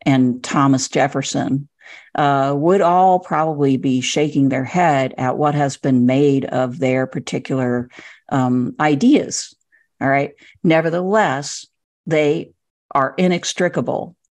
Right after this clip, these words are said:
the intellectual ideas and the mass movement. So I think that's a very good point that he makes. One of the examples that he discusses briefly, um, is of Auguste Comte and positivism,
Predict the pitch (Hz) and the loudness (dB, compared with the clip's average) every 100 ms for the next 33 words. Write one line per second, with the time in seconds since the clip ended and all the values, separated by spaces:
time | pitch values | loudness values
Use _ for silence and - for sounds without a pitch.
0 | - 151 135 156 160 170 156 151 - 147 | -4 0 0 0 -2 0 -2 -2 -4 -2
1 | 143 131 131 135 185 175 170 165 - _ | -2 -4 -4 -2 0 2 0 -4 -12 _
2 | _ - 135 139 135 123 120 120 - 143 | _ -2 2 4 4 2 0 -4 -4 0
3 | 143 139 123 - - 147 127 127 143 135 | 2 2 0 -4 -6 -4 -4 0 2 2
4 | 139 143 147 139 151 - - - 123 - | 0 -4 -6 -6 -6 -8 -8 -4 -4 -4
5 | 127 135 123 120 - - - _ _ _ | -6 -2 0 0 -4 -10 -16 _ _ _
6 | _ _ _ _ _ _ _ - 190 247 | _ _ _ _ _ _ _ -8 0 2
7 | 294 262 165 151 156 156 156 139 139 135 | 4 2 0 -4 -4 -4 -4 -6 -4 -6
8 | 139 135 131 135 139 - 131 - 131 - | -2 -2 -2 -4 -6 -4 -4 -6 -10 -8
9 | 156 156 175 - 131 117 107 143 151 - | -6 -4 -4 -6 -6 -6 -4 -6 -6 -16
10 | - - - - 139 135 139 135 135 _ | -20 -20 -10 -2 0 0 0 -2 -6 _
11 | _ - 160 151 147 143 - 147 143 143 | _ -4 0 2 0 -2 -2 0 0 -2
12 | - 147 139 156 160 - - - - - | -4 -4 -2 0 -2 -4 -12 -14 -10 -2
13 | 143 127 123 - _ _ _ 143 127 123 | 0 -2 -4 -20 _ _ _ -2 -2 -4
14 | - - 143 139 135 - - - - - | -6 -4 -2 -2 -6 -10 -10 -8 -8 -10
15 | - 165 | -10 -14